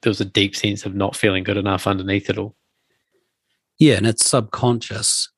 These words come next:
Speaker 2: but it was like, yeah, it's exactly what you were talking about before. Like, when, when would it end? What would be enough?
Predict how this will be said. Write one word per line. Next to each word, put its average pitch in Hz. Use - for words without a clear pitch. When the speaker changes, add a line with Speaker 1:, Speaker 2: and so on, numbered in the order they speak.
Speaker 2:
but 110
it 107
was 113
like, 104
yeah, 135
it's 110
exactly 120
what 104
you 104
were 101
talking 104
about 101
before. 104
Like, 98
when, 104
when 120
would 101
it 98
end? 95
What 107
would 104
be 95
enough? 98